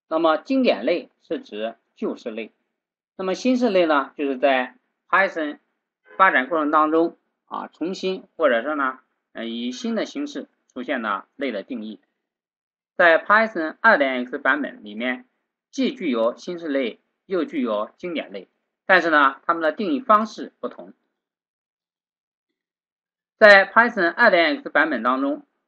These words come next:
默认的是经典类，也就是说，我们在定义一个类的时候，如果不继承其他的类，那么它就是经典类。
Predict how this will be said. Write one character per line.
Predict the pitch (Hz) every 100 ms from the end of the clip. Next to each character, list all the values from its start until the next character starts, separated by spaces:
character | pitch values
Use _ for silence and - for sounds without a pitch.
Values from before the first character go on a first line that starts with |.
| _ -
默 | 262 214
认 | 202
的 | 160 110 - _ _
是 | 147 123
经 | 185 180
典 | 120 98
类， | 101 - _ _ _ _
也 | 143 143
就 | 180
是 | 147
说， | 175 170 170 -
我 | 123
们 | 127 147
在 | 165 151
定 | 226 202
义 | 170 147 135 _ _ _ _ _ _ _
一 | 175
个 | 175
类 | 165 220
的 | 143
时 | 123 135
候， | 139 131 - _ -
如 | 202
果 | 175 135 147 - _
不 | -
继 | 214 214
承 | 139 127 147 -
其 | 170
他 | 170
的 | 180
类， | 156 135 - _ _ _
那 | 143
么 | 131
它 | 135
就 | 139 123
是 | 117
经 | - 151
典 | 135 92
类。 | 101